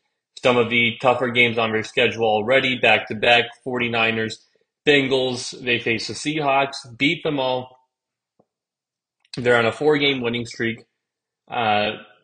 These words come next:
schedule doesn't really let up because they still play the Steelers twice. They play the Ravens, the Jaguars, the Chiefs. But if this is the Bengals team that I've seen the past couple of weeks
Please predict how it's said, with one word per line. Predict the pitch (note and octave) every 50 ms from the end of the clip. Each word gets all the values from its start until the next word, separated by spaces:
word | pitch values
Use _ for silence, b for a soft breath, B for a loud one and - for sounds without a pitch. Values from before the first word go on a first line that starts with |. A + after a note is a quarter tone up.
| _ _ _ _ _ _ _ _ _ _
schedule | - - - C3 B2 A#2+ A#2 A#2+ B2 B2 A#2+ A#2+ B B B B B B _ -
doesn't | A#2+ B2+ B2+ A#2+ C#3 C#3 C3+
really | B2+ A#2+ A2+ A2+ A2+ A2 G#2+ G#2 G#2 _ _ _ _ _ _ _
let | B2+ A#2+ A#2+ A#2+ A#2 A2+
up | A#2+ C3+ C#3 - B2
because | B2 A2 - A#2+ A2 G2+
they | A2 G#2
still | - - C3 A#2
play | A#2+ B2 A2+
the | G#2+ G#2+
Steelers | - - - C#3+ D3+ D3+ C#3 B2+ A#2 A2 - -
twice. | A#2 A2+ G#2+ G#2 G2+ - _ _ _ _ _ _ _ _ _ _
They | A#2+ A#2+ A#2
play | A#2 - A#2+ A#2 A#2 A2 G#2
the | A2+ A2 A2 A2 A2 A2
Ravens, | B2 C3+ C#3 C3 B2+ A2+ A2+ G#2 G2+ G#2 G#2 G2 - A2
the | G#2+ G#2+ G#2 G#2 G#2 G2+ G#2
Jaguars, | G2+ B2 B2 B2 B2 A#2+ G#2 G#2+ G#2 G2+ G2+ G2+ G2+ G2+ F#2+
the | G2 G#2+
Chiefs. | F#2+ - - C#3 B2+ A2 G#2 - - - _ _ _ _ _ _ _ _ _ _ _ _ _ _ _
But | E3 C3 A#2+ B2 A#2+
if | A#2+ A2+ - -
this | C#3 C3+ - C#3+
is | C3+ B2+ A#2+ A#2
the | A2+ A#2 A2+ A#2 A#2 A#2 A#2 G#2+
Bengals | B2+ A#2+ B2 B2 C3 B2+ A#2 -
team | - C3+ B2+ B2 A#2
that | A#2 A#2
I've | A2+ A#2 A2+ -
seen | - A#2+ A2+
the | A2 G#2
past | - A#2+ A#2 A#2 A#2 - -
couple | B2+ A#2 - - A#2+
of | A#2
weeks | A#2+ A#2+ A#2+ A#2+ - b